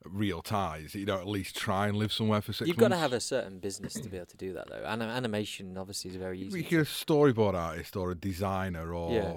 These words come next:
Speaker 1: you know, there's a lot, if you're a writer, there's no reason you have to be sat by somebody. You
Speaker 2: Yeah.
Speaker 1: know, the reason you have to be able to, you know, in the way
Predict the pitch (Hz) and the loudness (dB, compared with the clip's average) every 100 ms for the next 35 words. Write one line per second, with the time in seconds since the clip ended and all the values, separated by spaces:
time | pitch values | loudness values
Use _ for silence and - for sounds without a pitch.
0 | 85 104 95 95 110 - 139 - 117 110 | -2 0 2 2 -2 0 2 2 2 0
1 | 113 104 98 104 101 - 85 76 - 110 | 2 2 2 2 0 -4 -10 -10 -8 -2
2 | 156 135 101 104 92 90 87 92 80 87 | 2 2 4 2 2 -2 -2 -2 -4 -8
3 | 85 87 82 78 _ _ _ _ _ _ | -6 -4 -6 -10 _ _ _ _ _ _
4 | - - 101 - - 80 73 85 71 67 | -6 0 0 0 -8 -6 -6 -10 -10 -12
5 | 65 - 107 113 113 110 95 104 92 87 | -12 -2 2 4 4 4 2 0 -4 -4
6 | 95 87 - 90 80 _ _ - - - | -4 -4 -4 -4 -6 _ _ -20 -20 -20
7 | - - _ _ _ _ 107 101 107 123 | -20 -20 _ _ _ _ 0 2 4 6
8 | 127 120 | 6 4